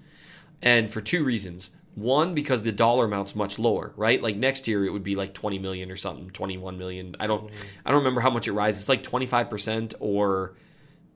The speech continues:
Speaker 1: some other thing, like, whatever.
Speaker 2: Yeah.
Speaker 1: But it's, it's a significant
Speaker 2: It's in the
Speaker 1: lift,
Speaker 2: tw-, and it's in the
Speaker 1: right?
Speaker 2: twenty range next year, yeah.
Speaker 1: Yeah.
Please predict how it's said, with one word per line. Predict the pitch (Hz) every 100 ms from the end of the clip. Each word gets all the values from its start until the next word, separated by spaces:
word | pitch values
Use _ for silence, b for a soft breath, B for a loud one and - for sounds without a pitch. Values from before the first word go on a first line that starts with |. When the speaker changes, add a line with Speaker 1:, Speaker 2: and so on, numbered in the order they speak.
| -
Speaker 1:
some | - - 135 120
other | 120 110
thing, | 107 98
like, | 101
whatever. | 110 113 110 110 92 -
Speaker 2:
Yeah. | - -
Speaker 1:
But | 131
it's, | 127 -
it's | 170
a |
significant | - 160 185 - 147 -
Speaker 2:
It's | 143
in | -
the |
Speaker 1:
lift, | 151
Speaker 2:
tw-, | -
and | -
it's | 170 180
in |
the | 165
Speaker 1:
right? | 123
Speaker 2:
twenty | 110 95
range | 87 80 - -
next | 98 -
year, | 90 82
yeah. | 82 101 B B
Speaker 1:
Yeah. | 139 117 87